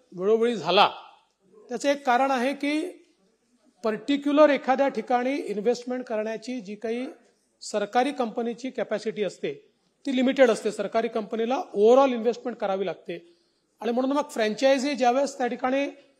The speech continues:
इन्व्हेस्टमेंट करतो त्यावेळे त्याच्या, त्याला त्यातनं परतावा देखील मिळतो आणि आपलं इन्फ्रास्ट्रक्चर देखील तयार होतं. पण अशा प्रकारे फ्रँचायझी, जसं भिवंडीत मी सांगितलं की आपल्याकडे आकडा आहे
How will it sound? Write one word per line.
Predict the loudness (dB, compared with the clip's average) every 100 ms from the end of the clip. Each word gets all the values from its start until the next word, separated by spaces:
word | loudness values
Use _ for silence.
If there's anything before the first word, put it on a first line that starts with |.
| _ _ -6
इन्व्हेस्टमेंट | 4 4 4 0 2
करतो | 2 4 2
त्यावेळे | 4 6 8 6 4 -14 -20 _ _ _ _ _ _ _ _ -20 _ _
त्याच्या, | -2 4 4 2 -18 _ _ 0
त्याला | 4
त्यातनं | 4 2 0
परतावा | 0 2 6 8 8
देखील | 4 2
मिळतो | 0 2 6 6 6 -4 -20 _ _
आणि | -4 0
आपलं | 0 0 0
इन्फ्रास्ट्रक्चर | 2 2 2 2 2 2
देखील | 4 2 4
तयार | 2 2
होतं. | 0 -8 -20 _ _ _ _ _ _ 4
पण | 4 4 0
अशा | -2 2
प्रकारे | 2 2 0 2 2
फ्रँचायझी, | 0 -4 -2 0 0 -2
जसं | -4 0 0 -2 _ _ _ -8
भिवंडीत | -2 0 2 0
मी | -2
सांगितलं | -2 -4 -4
की | -4
आपल्याकडे | -4 -4 0 0
आकडा | 4 6
आहे | 6